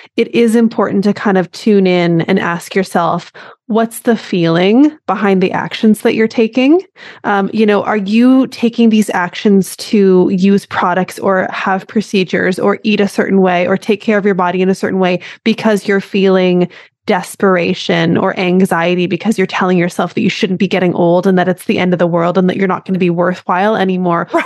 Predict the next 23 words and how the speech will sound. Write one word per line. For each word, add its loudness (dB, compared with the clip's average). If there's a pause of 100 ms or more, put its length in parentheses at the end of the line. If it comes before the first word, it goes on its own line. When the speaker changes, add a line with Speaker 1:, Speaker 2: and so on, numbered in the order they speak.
(160)
Speaker 1:
Or 2 (240)
are 0
you 4
looking 2
at -4
it 0
more 4
in 2
a 4
way 2
that 0
you 2
do 2
where 2
you're 2
saying, 0
"No, 4
this 0
is -2
my -2
time -4
for -2
me 4